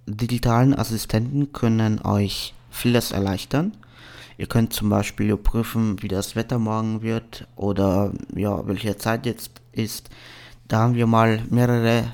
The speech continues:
Assistenten, wie zum Beispiel Alexa auf dem Markt. Alexa gibt's ja schon seit mehreren Jahren. Ursprünglich wurde sie bei Amazon auf den amerikanischen Markt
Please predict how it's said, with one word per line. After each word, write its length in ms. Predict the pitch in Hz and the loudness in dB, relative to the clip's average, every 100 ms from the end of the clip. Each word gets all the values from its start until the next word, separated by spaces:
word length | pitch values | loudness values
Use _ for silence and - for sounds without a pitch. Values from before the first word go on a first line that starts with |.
| - | -4
Assistenten, 680 | 107 - 104 - 123 147 | -4 -4 -4 2 4 4
wie 120 | 131 113 | 0 -2
zum 180 | 110 | 0
Beispiel 580 | 101 98 - - 95 - - | 2 0 -2 -4 -2 -4 -6
Alexa 640 | 80 104 117 - 165 185 | -4 -4 -4 -4 -2 0
auf 200 | - 143 | -2 -2
dem 180 | - 139 | 0 0
Markt. 460 | 135 170 - - | 0 -2 -6 -10
Alexa 360 | - 113 123 120 | -4 -4 -2 -4
gibt's 320 | 113 104 - | -4 -6 -4
ja 100 | 107 | -4
schon 380 | - 104 104 98 | -2 -2 0 0
seit 280 | 98 92 - | -2 -4 -2
mehreren 380 | 104 101 92 90 | -2 -2 -4 -2
Jahren. 420 | 98 107 139 156 - - - - - - - | -2 -2 -4 -6 -12 -20 -20 -20 -20 -16 -4
Ursprünglich 640 | 120 - 123 120 113 - | -4 -2 -2 -2 -4 -8
wurde 400 | 110 113 113 113 | -10 -8 -6 -6
sie 160 | - - | -6 -2
bei 200 | 101 - | -2 0
Amazon 520 | 110 110 - 110 104 | 2 2 2 0 0
auf 420 | - 95 - - - - | 0 -4 -6 -16 -18 -6
den 340 | 98 98 95 - | -2 0 -2 -2
amerikanischen 720 | 98 98 - 101 101 - 104 | 0 -2 -2 0 0 0 -2
Markt 380 | 90 - - | -2 -8 -14